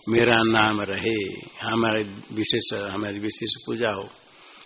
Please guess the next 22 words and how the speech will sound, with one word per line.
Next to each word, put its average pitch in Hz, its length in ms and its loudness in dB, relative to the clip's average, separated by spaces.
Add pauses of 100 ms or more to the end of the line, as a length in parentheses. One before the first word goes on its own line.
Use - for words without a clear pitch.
(180)
हम 139 140 6
कुछ - 420 -2
विशेष 143 540 8
सबको 139 520 8
लगे, 127 240 8 (360)
सबके 135 520 4
सामने 127 480 8 (760)
ऐसे 120 180 2
कहना 110 360 0
चाहते, 107 420 -4
दु-, 123 180 0
ये 143 220 6
दुस्साहस 120 520 4
कहते 113 380 -2
हैं। 90 200 -10 (680)
इसी 151 180 8
प्रकार 165 360 6
दुस्साहस 139 500 4
करने 127 340 8
वाले 135 300 8
कोई 123 260 8
कोई 117 260 4